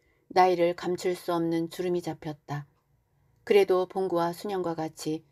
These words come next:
청춘을 대할 때에는 오랫동안 잊어버렸던 웃음이 안 돌아올 수 없었다. 그러고는 마음속에 질투에도 가깝고 축복에도 가깝고 후회에도 가깝고 경멸에도 가까운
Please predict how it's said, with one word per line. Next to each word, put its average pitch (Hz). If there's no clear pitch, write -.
청춘을 185
대할 170
때에는 156
오랫동안 170
잊어버렸던 170
웃음이 165
안 180
돌아올 170
수 165
없었다. 147
그러고는 185
마음속에 170
질투에도 175
가깝고 160
축복에도 180
가깝고 151
후회에도 208
가깝고 143
경멸에도 175
가까운 160